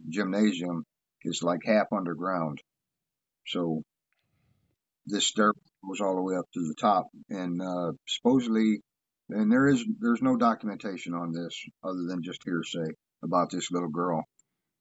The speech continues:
But I will, I, I'll tell you something about that in a minute.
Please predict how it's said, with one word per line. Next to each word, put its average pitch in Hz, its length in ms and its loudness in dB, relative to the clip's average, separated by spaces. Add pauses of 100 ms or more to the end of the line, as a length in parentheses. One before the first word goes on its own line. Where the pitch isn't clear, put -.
(340)
But 98 220 0 (120)
I 95 140 -4
will, 95 280 0 (100)
I, 101 320 -4
I'll 104 80 2
tell 110 160 0
you 90 100 -2
something 87 340 -2
about 90 160 -2
that 92 140 0
in 87 60 -2
a 90 60 -2
minute. 92 320 -2